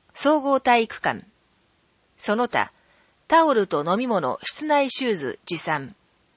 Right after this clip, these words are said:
レディース検診。日時、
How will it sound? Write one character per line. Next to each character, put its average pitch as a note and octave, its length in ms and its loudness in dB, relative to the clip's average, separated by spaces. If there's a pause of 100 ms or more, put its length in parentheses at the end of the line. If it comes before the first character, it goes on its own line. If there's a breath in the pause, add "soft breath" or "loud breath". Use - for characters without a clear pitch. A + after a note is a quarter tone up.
(1900)
レ A3+ 180 6
デ C4 100 0
ィ E4+ 120 4
ー D#4+ 40 0
ス - 140 -10
検 C#4 240 -2
診。 C#3 360 -4 (840)
日 A#3+ 280 0
時、 D3+ 220 -6